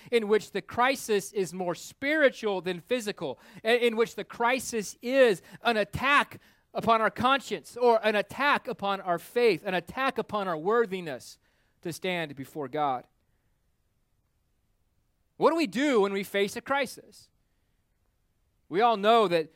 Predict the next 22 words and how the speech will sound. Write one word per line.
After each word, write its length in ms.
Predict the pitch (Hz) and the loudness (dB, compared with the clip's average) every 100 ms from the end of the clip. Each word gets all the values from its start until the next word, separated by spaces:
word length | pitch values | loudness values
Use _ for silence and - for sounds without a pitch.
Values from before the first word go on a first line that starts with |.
| _ _ | _ _
at 100 | 160 | -4
some 220 | - 277 | 0 0
point 320 | 247 240 190 | 0 0 0
in 180 | 170 175 | -2 -4
this 300 | 160 165 - _ _ - | -6 -6 -8 _ _ 0
life, 380 | 190 233 170 - | 4 6 4 -2
we're 140 | 185 | -6
gonna 180 | 196 185 | -4 -6
come 240 | - 202 | -6 -6
into 300 | 185 165 175 | -6 -8 -4
an 100 | 165 180 | -4 -2
intense 640 | 214 208 - 247 240 - | -4 -6 -6 -6 -6 -12
time 400 | - 220 220 190 | -8 -6 -4 -4
of 160 | 156 - | -8 -4
difficulty, 720 | 240 240 226 220 208 - 233 | -4 -4 -6 -4 -6 -6 -6
an 140 | 196 170 | -4 -4
intense 420 | 175 - 202 190 | -8 -10 -12 -10
time 300 | - 190 160 | -10 -10 -10
of 120 | 139 | -10
danger 440 | 190 214 233 185 | -6 -6 -6 -8
or 60 | 139 | -10
trouble. 520 | - 202 208 202 202 | -10 -6 -4 -2 -4